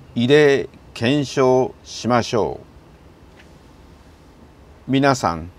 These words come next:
千代田区九段北にある靖国神社に参拝に行きましょ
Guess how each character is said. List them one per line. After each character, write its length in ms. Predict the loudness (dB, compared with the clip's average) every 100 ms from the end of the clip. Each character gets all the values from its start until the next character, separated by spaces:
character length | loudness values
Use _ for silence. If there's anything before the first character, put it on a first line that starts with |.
| -20 -20 -20 -20 -20 -20 -20 -14
千 180 | -2 2
代 160 | 4
田 180 | 4 2
区 380 | 0 -4 -4 -6 -14 -6
九 140 | 0
段 400 | 4 4 4 -4 -14 -20 -20
北 320 | -10 0 0
に 180 | 2 2
あ 140 | 2
る 200 | 2 -2 -8 -20 -20 -20 -2
靖 340 | 2 2 2
国 340 | -4 -2 -2 -2
神 320 | -2 -2 0
社 160 | 0
に 240 | 0 -2 -6 -14
参 480 | -14 -2 0 0 -2
拝 260 | 0 0
に 320 | 0 0 -2 -6 -12
行 140 | -8 -4
き 100 | 0
ま 140 | 0
し 160 | 0 -2
ょ 240 | -2 -4